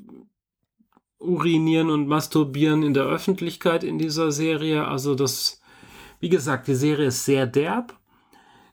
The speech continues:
Die Kämpfe sind unübersichtlich. Das werden,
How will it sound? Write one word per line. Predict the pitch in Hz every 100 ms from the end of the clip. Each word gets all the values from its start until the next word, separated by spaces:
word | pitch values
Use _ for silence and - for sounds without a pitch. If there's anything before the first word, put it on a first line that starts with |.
| _
Die | 139
Kämpfe | 127 160 185 185 185 180
sind | 131 156 156
unübersichtlich. | 165 208 202 208 196 220 233 - 214 233 - -
Das | 170 131 _ _ _ _
werden, | - 127 139 139 147 151 139